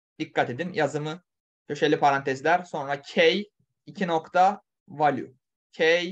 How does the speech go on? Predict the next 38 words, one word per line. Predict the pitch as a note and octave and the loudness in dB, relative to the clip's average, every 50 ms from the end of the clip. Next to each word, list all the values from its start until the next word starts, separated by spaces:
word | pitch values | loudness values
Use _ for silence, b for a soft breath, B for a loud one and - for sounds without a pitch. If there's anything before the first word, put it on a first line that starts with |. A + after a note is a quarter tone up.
| G3 - - _ _ _ _ _ | -10 -12 -16 _ _ _ _ _
iki | D#3+ - - G3 | -20 -8 -6 -4
nokta | E3 D#3 D3+ - - - F3 F3 F3+ - - - | -2 -2 -4 -4 -2 2 4 4 4 4 2 0
value. | D3+ D3 C3+ - - - _ _ | -2 -2 -2 -2 -8 -12 _ _
Tamam. | - D#3+ G3+ G3+ F3+ _ _ _ _ _ _ _ _ _ _ _ _ _ _ _ _ | -8 -6 -6 -6 -8 _ _ _ _ _ _ _ _ _ _ _ _ _ _ _ _
Bu | - | -12
şekilde | - C#3+ C3+ C#3+ C3 C3 D3+ D#3 D#3 b b b b b b _ | -12 -10 -8 -8 -4 -2 -2 -2 -2 b b b b b b _
yazımları | - C3+ B2 B2 A#2 A2+ B2+ C#3+ C3+ C3 | -6 -4 -4 -4 -6 -4 -2 -2 0 0
var. | C3+ - - _ _ _ _ _ _ _ _ _ | 0 -2 -4 _ _ _ _ _ _ _ _ _
Hocam | - E3 E3 F#3 F3+ F3 D#3+ D3+ | -2 0 0 2 0 0 -2 -6
dict | E3+ F#3 F#3 - _ | -8 -8 -8 -10 _
bir | F#3 F3 F#3+ F3+ | -6 -4 -4 -4
yirmi | F3 D3+ D#3 D#3+ E3+ E3+ E3+ | -2 -2 -2 -2 -2 -4 -2
altı | D#3+ E3 F3 - - D3 | -2 -2 -2 -2 2 2
desek | D#3+ D#3+ - G3 F#3+ - | 2 2 2 -2 -6 -6
Emincan | - D#3 D#3 D#3 D#3 E3+ D#3+ D#3 | -8 -8 -8 -4 0 0 0 0
mı | D3+ | 0
gelir? | D3+ E3+ F#3+ G3 | 0 0 0 0
Hayır. | F#3+ - G3 F3+ F3 D3+ D#3+ G3 - - _ _ _ _ _ | 0 4 6 6 6 6 4 0 -2 -6 _ _ _ _ _
Güzel | D3+ D3 D3+ C#3+ C#3 | -6 0 0 0 0
soru. | C#3 - C3+ D3+ F#3+ G3+ - _ _ _ _ _ _ - | 0 -4 -6 -6 -6 -8 -10 _ _ _ _ _ _ -6
Ee, | - C3 B2+ B2+ B2+ | -2 0 0 0 0
şöyle | B2+ - F3+ F3+ F3+ | -2 -2 -2 0 0
geriye | E3+ D#3+ E3+ F#3 G#3 A3 A3 | 0 2 2 2 4 4 2
giriş | G#3 F#3+ F#3+ F#3+ - - | 2 2 -2 -6 -2 2
var | G3 F#3+ F3+ | 4 4 4
mı | D#3+ C#3+ C3 | 4 -2 -8
diyor. | B2+ B2+ B2+ C3 | -8 -6 -4 -4
Yani | C#3 C#3 C3+ C#3 C#3 - _ _ _ _ _ | -4 -4 -6 -8 -12 -16 _ _ _ _ _
yirmi | C#3+ E3+ F3 F#3 G3 | -6 -4 -2 2 4
altı | G3+ G3+ G#3 G#3 B3 | 4 4 4 4 4
yazsak | A3 G3+ G3+ - - G#3 G3+ - - | 4 4 4 2 0 -2 0 0 -4
da | |
Emincan'ı | G3+ F#3+ F#3+ F#3+ F#3 G3 F#3+ F#3+ | -6 -4 -6 -2 0 0 0 0
mı | F#3 F3 | -2 -2
verir | D3+ D3 C#3+ C#3 C3+ | -2 -2 -2 -4 -8
bize | C#3+ C#3+ C#3+ C3+ D3 | -10 -8 -8 -8 -6
diyor. | F3+ G#3 G3+ G3+ | -4 -4 -2 2
Hayır. | F3+ D#3 C3+ C#3+ F3 G3+ - - _ | 2 2 2 2 -2 -6 -10 -16 _